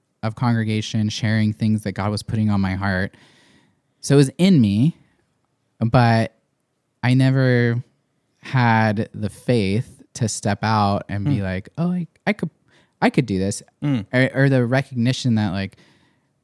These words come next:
Speaker 1: I mean, I think I recognized that God was stirring things up in me
Speaker 2: Right.
Speaker 1: to say.
Speaker 2: Yeah, he was
Speaker 1: And
Speaker 2: telling you.
Speaker 1: And telling me what to do. But there was this where I was just kinda, like, satisfied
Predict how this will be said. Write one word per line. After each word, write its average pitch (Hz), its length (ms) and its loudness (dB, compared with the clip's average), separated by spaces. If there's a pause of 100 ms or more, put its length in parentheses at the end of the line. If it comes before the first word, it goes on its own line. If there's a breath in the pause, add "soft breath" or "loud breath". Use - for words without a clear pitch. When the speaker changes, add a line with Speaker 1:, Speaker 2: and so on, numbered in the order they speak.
(600)
Speaker 1:
I 127 60 6
mean, 143 120 8
I 143 100 4
think 196 140 0
I 147 80 4
recognized 101 800 -2
that 92 200 -8
God 101 400 0
was 95 180 -4
stirring 110 340 0
things 101 300 -2
up 90 200 -6
in 92 120 -2
me 85 80 -4
Speaker 2:
Right. 113 260 -6
Speaker 1:
to - 120 -4
say. 92 500 -6 (180)
Speaker 2:
Yeah, 127 160 -8
he 123 140 -4
was 95 140 0
Speaker 1:
And 85 80 -2
Speaker 2:
telling 147 340 -4
you. - 80 -18 (140)
Speaker 1:
And 107 160 0
telling 113 280 2
me 98 120 0
what 95 140 -2
to 101 80 -10
do. 98 280 -4
But 95 340 -4
there 101 160 -2
was 104 260 -2
this - 380 -6 (340 soft breath)
where 110 140 -2
I 101 100 0
was 98 200 -2
just - 220 -8
kinda, 101 220 -4
like, 90 200 -6
satisfied 90 1080 -4